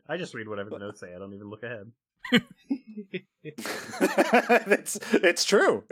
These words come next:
Speaker 2: It's true. We have evidence of
Speaker 1: It's
Speaker 2: this.
Speaker 1: backfired many times.
Speaker 2: <laughs> Uh-huh, uh-huh. Uh, anyway, so the guards are slowly realizing, like,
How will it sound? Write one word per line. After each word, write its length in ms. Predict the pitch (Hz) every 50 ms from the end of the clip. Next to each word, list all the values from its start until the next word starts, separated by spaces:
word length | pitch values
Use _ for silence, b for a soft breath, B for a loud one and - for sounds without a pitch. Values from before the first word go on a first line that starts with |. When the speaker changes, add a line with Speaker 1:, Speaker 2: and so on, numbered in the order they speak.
| - -
Speaker 2:
It's 180 | 185 196 185 -
true. 240 | - 233 - - 220
We 180 | - 185 214 180
have 160 | 190 190 185
evidence 400 | 180 214 285 349 240 185 - -
of 60 | 196 -
Speaker 1:
It's 60 | 120
Speaker 2:
this. 120 | 139 151 160
Speaker 1:
backfired 640 | 160 165 - - - 185 175 165 156 147 147 139
many 240 | 143 147 170 190 196
times. 380 | 196 - 220 247 233 135 120 -
Speaker 2:
<laughs> 960 | - - - - - - 185 - - - - - - 302 240 190 - - - -
Uh-huh, 460 | 214 202 175 160 - 180 202 269 240 - - -
uh-huh. 360 | 139 143 143 - 175 190 254 285 B B B B B B B B
Uh, 220 | 196 175 165 165 170 175 - _ _ -
anyway, 420 | 269 320 262 214 175 165 165 185 -
so 140 | - 226
the 80 | 220 220
guards 260 | 262 339 381 381 247
are 60 | 294
slowly 280 | 226 - 269 254 240 220
realizing, 580 | 202 185 185 202 190 175 165 165 156 170 160 151
like, 220 | 143 156 -